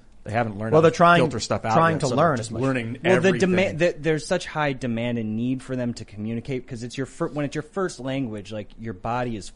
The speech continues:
Speaker 3: forcing you to figure it out so that you can achieve certain things that you want to achieve, which you don't have that need when you already know one language.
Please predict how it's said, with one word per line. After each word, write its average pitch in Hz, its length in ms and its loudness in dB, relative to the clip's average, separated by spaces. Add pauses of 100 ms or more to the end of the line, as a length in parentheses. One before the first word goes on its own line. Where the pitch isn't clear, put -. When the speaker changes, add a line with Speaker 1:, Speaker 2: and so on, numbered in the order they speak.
(100)
Speaker 3:
forcing 113 520 -6
you 92 340 -10 (360)
to - 100 -16
figure 104 460 -6
it 101 80 -8
out 107 320 -6
so 113 160 -10
that 98 180 -12
you 107 80 -10
can 104 160 -12
achieve 117 460 -6
certain 107 260 -10
things 104 240 -12
that 101 120 -12
you 104 100 -8
want 107 180 -8
to 98 60 -10
achieve, 107 420 -8 (140)
which 127 260 -6
you 135 100 -4
don't 147 300 0 (460)
have 139 400 -6
that 113 200 -4
need 117 600 -2 (300)
when 110 200 -6
you 110 120 -6
already 107 240 -6
know 98 500 -10
one 101 180 -8
language. 87 560 -14